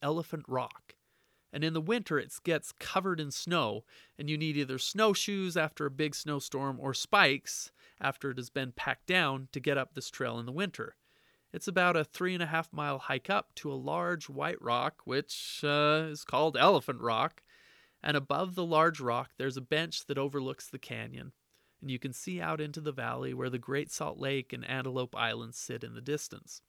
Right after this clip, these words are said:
This day was a lot more different than my previous anniversary.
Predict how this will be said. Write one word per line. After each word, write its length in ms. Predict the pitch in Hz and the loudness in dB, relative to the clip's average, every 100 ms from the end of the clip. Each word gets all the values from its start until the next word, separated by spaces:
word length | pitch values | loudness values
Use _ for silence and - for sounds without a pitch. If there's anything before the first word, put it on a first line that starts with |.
| _ _ _ _ _ _ _ | _ _ _ _ _ _ _
This 200 | 180 180 | -2 0
day 380 | - 175 185 196 _ - _ | 0 0 2 -2 _ -20 _
was 200 | 160 151 | -2 0
a 60 | 156 | 0
lot 340 | 147 156 180 - | 0 0 -2 -4
more 220 | 147 151 | -6 -4
different 480 | 139 131 - 143 - | -4 -6 -8 -12 -8
than 140 | 139 | -8
my 140 | 135 131 | -6 -8
previous 480 | - 139 120 127 143 | -4 -4 -2 -4 -4
anniversary. 640 | 131 131 196 - 117 - | -4 0 0 0 -6 -10